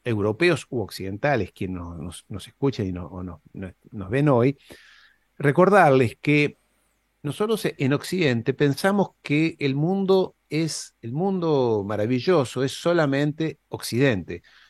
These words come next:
París, Londres, Roma, México, Nueva York, los Estados Unidos, y que eso es el mundo. Pues quiero decepcionarlos, porque eso es el viejo mundo, es allí donde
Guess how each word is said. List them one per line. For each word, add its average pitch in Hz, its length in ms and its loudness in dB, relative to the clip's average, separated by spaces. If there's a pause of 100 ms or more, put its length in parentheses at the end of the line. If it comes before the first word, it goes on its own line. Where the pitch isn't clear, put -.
(240)
París, 127 720 0
Londres, 107 920 -2
Roma, 101 800 -2
México, 110 880 -4
Nueva 101 220 -8
York, 127 440 0
los 90 160 -12
Estados 117 300 -6
Unidos, 123 420 -2 (360)
y 127 100 -8
que 165 140 0
eso 170 160 -2
es - 100 -8
el 117 140 -2
mundo. 87 480 -6 (560)
Pues 131 260 -2
quiero 226 240 4
decepcionarlos, 107 1200 0 (520)
porque 135 560 0
eso 214 340 2
es 185 380 2 (200)
el 117 140 -4
viejo 160 480 0
mundo, 85 560 -10
es - 240 -8
allí 160 300 0
donde 113 580 0